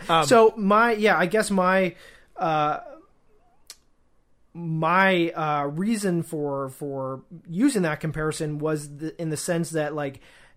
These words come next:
Speaker 1: yeah, the Communist Manifesto and its measures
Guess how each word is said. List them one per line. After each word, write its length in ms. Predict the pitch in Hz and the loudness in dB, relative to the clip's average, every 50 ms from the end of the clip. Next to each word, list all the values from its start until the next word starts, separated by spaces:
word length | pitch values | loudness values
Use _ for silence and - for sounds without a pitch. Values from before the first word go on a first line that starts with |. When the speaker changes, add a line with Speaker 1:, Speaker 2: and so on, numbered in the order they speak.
| _ - _ _ _ 285 - _ _ _ _ _ | _ -20 _ _ _ -20 -20 _ _ _ _ _
Speaker 1:
yeah, 400 | 190 185 196 208 214 214 220 214 | -16 -6 0 2 4 4 4 2
the 120 | 190 185 | 2 -2
Communist 460 | 185 - 202 214 214 220 202 185 - | -2 0 0 0 0 0 -2 -2 -2
Manifesto 640 | 202 185 180 165 - - 180 180 175 - 185 165 - | -2 -2 -2 -2 -2 -2 -2 -2 -2 -2 -4 -4 -4
and 200 | - 180 170 165 | -4 -4 -4 -4
its 140 | 160 - | -4 -4
measures 720 | 160 165 165 170 196 208 180 165 143 135 135 139 - - | -4 -4 -2 -2 -2 -2 -4 -6 -6 -6 -8 -10 -12 -14